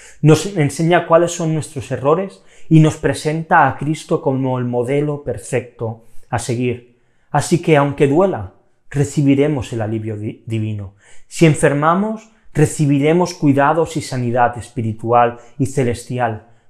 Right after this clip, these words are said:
porque Dios es bueno, porque su misericordia es nueva cada día, porque sus pensamientos son mucho más altos y diferentes a los nuestros,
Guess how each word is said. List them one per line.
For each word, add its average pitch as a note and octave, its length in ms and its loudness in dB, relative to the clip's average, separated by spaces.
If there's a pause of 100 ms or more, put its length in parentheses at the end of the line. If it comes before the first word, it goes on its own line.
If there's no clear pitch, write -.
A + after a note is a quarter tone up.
porque C#3 320 0
Dios B2+ 320 -2
es A2 140 -10
bueno, G#2 360 -12 (240)
porque D#3+ 260 4
su - 140 -2
misericordia D3+ 800 2
es C3 160 -6
nueva B2+ 360 -4
cada A2 220 -6
día, A2 280 -4 (280)
porque D#3+ 280 6
sus - 160 -4
pensamientos E3+ 640 0
son E3 180 2
mucho F#3 300 4
más F3+ 200 -4
altos F3 460 -2 (160)
y E3+ 80 6
diferentes D#3+ 600 2
a E3 40 4
los C#3 160 2
nuestros, D3 520 -6